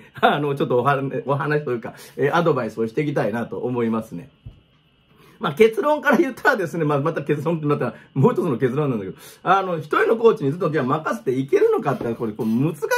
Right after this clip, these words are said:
いと思うのね。あの、まあ、なん、なんていうかな、もうかなりその、ちょうどその時期時期でね、あの、ちっちゃい子を教えるのが得意なコーチがいて、で、あの、そこからビルドアップさせていくのは得意なコーチがいてって、こう、いろいろなツアー回るのは得意なコーチがいてとか、いろいろいるじゃない？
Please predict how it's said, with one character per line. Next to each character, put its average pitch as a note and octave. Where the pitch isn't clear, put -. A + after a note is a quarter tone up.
い F3+
と C3
思 B2+
う G#2
の F2
ね。 D2+
あ F#3
の、 F#3+
ま A#3+
あ、 G3+
な G#3
ん、 A3
な A3+
ん A#3
て G3+
い E3+
う -
か D3+
な、 C#3+
も D#3
う D3
か B3
な C4+
り F#3
そ E3
の、 D#3
ち -
ょ G#3
う -
ど G3
そ F#3+
の F3+
時 F3
期 F3+
時 F#3
期 D#3
で B2
ね、 G3+
あ E3+
の、 D#3+
ち E3
っ D#3
ち G3+
ゃ F#3
い E3+
子 C#3+
を C#3+
教 C#3+
え -
る E3+
の D#3
が C3+
得 C#3
意 -
な D3+
コ D3+
ー C#3
チ C#3
が B2+
い C3
て、 F#3
で、 G3
あ E3
の、 E3
そ E3
こ -
か D#3+
ら -
ビ C3+
ル E3+
ド E3+
ア E3+
ッ E3+
プ C#3
さ D3+
せ C#3
て D3+
い C#3
く C#3+
の C3
は A#2+
得 C3
意 -
な C#3+
コ D3+
ー D3
チ C3
が B2+
い C3
て E3+
っ E3
て、 C#3
こ C#3+
う、 D3
い D#3+
ろ F#3
い -
ろ F#3
な F#3
ツ G#3+
ア E3+
ー D#3
回 D#3
る D3+
の C#3
は B2+
得 C3+
意 D3+
な C#3+
コ D3
ー B2
チ A2+
が A#2+
い A#2+
て C#3
と B2
か、 C3+
い E3
ろ G#3
い G#3+
ろ G#3
い F#3+
る A3
じ F#3
ゃ A#2+
な G2+
い？ -